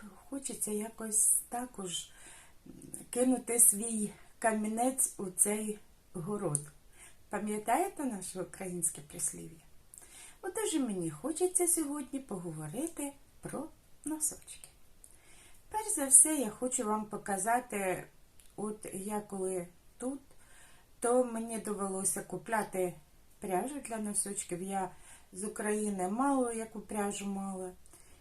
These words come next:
І з якою пряжею я вже можу працювати, яка в мене є для в'язання носочків. Ось погляньте.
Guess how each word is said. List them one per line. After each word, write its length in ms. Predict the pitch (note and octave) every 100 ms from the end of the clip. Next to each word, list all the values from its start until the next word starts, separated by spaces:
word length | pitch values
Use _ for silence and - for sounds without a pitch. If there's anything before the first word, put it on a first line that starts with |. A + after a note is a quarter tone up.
| -
І 260 | E4+ E4+ F#4+
з 80 | C4
якою 460 | A3+ B3 A3+ G#3
пряжею 720 | F3+ B3+ D#4+ F4 D#4+ D4 C4
я 320 | A3 A3 D#4 D#4+
вже 300 | G#3+ G3+ B3
можу 600 | G#3 F3+ G#3 A3 G#3+ G#3 - - -
працювати, 800 | G3 G3 - E3 F#3 C4 C#4 A3
яка 360 | E3 - B3+
в 140 | C#4 G3
мене 300 | G3 A#3 F3+
є 280 | D#3+ F#3
для 160 | B3+ B3+
в'язання 600 | E3 C#3+ C#3 - F3+ G3
носочків. 800 | F#3+ F#3+ - E3 D3+ D3 - F3+ F3 - - - - - - - -
Ось 160 | G#4+ G#4
погляньте. 840 | - B3+ E3+ E3+ E3 D#3+ E3 -